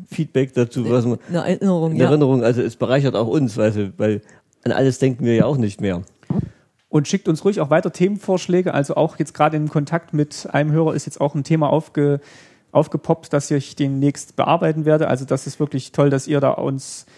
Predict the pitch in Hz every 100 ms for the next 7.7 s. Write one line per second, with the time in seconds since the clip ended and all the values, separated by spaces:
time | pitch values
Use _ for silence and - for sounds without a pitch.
0 | _ - 127 143 - 151 170 165 160 156
1 | - 135 - 131 - 147 - 123 120 113
2 | 120 113 113 110 - _ - _ _ _
3 | _ - - _ _ _ _ _ _ _
4 | _ _ 156 113 101 - - 214 175 175
5 | 151 135 185 156 165 147 135 147 123 135
6 | 123 123 - - 131 127 151 - 135 -
7 | 123 123 120 131 120 117